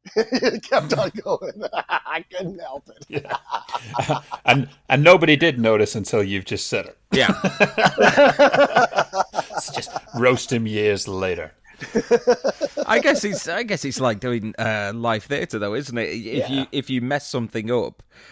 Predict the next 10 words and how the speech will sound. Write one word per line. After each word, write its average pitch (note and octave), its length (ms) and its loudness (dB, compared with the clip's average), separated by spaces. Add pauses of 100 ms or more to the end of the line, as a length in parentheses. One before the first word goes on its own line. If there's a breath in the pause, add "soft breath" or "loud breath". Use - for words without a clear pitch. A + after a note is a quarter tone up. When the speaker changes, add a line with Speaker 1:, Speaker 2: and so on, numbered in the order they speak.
(140)
Speaker 3:
as A2 220 -2
long C#3+ 260 2
as B2 160 2
the A#2+ 100 0
rest C3+ 240 0
of A#2+ 100 -2
it G2+ 160 -2
can A#2 220 -2
actually A2+ 680 -6
progress A2 600 -8